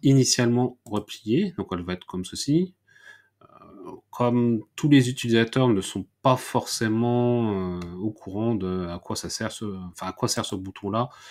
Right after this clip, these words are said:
moi, je vous conseille plutôt de laisser ouvert. Et, euh, je pense que c'est plus instinctif de laisser ouvert et de, d'avoir refermé que le, que l'inverse. Après, c'est à vous de voir.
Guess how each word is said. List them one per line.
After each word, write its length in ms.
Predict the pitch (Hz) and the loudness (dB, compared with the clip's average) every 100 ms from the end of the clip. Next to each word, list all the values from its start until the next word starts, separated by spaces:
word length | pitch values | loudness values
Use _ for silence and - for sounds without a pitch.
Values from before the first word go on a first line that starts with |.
| - - _ | -20 -20 _
moi, 100 | 90 | -14
je 80 | 92 | -12
vous 80 | |
conseille 340 | 101 101 - 104 | -10 -10 -8 -8
plutôt 260 | 92 - | -8 -12
de 60 | 90 | -8
laisser 200 | 92 - | -6 -6
ouvert. 480 | 90 87 131 156 92 - _ _ _ _ | -8 -2 0 0 -2 -8 _ _ _ _
Et, 300 | 95 101 104 | -8 -4 -4
euh, 280 | 98 87 87 | -6 -8 -12
je 100 | - - | -16 -14
pense 120 | - | -10
que 100 | - | -4
c'est 360 | - - - | -4 -4 -8
plus 180 | - 131 | 0 4
instinctif 760 | 127 - 117 - - 123 - 104 | 4 4 -2 0 0 0 -2 -6
de 80 | |
laisser 260 | 104 110 - | -2 0 0
ouvert 520 | 110 110 107 98 - _ _ _ - - _ _ _ | -2 0 -2 -2 -10 _ _ _ -20 -20 _ _ _
et 260 | - 107 - 92 | -8 -6 -8 -12
de, 300 | 90 87 87 | -12 -12 -12
d'avoir 640 | 92 95 95 95 90 92 | -10 -6 -4 -4 -4 -6
refermé 440 | 95 95 95 120 | -8 -8 -4 -4
que 140 | - 120 | 0 0
le, 200 | 113 101 | 0 -2
que 140 | - | -6
l'inverse. 540 | 98 85 73 - - - _ _ - - - - | -6 -6 -10 -14 -16 -20 _ _ -10 -10 -16 -18
Après, 300 | - - 113 | -16 -6 -4
c'est 320 | - 101 - | -2 -6 -8
à 40 | |
vous 120 | 98 95 | -10 -10
de 60 | |
voir. 260 | - - | -14 -18